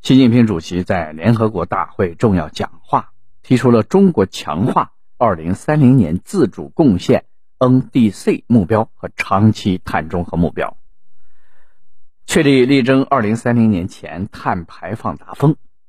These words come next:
努力争取二零六零年前实现碳中和的目标。对国内疫情后加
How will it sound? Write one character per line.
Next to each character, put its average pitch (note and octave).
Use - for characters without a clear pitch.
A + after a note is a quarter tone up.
努 C3
力 F#3
争 F3+
取 -
二 D#3+
零 F#2
六 G3+
零 G#2
年 G#2
前 F#2
实 -
现 F2+
碳 E2+
中 D#3
和 F#2+
的 G#2
目 G#2
标。 -
对 D3
国 A2+
内 E3+
疫 D#3
情 A#2+
后 G#2+
加 -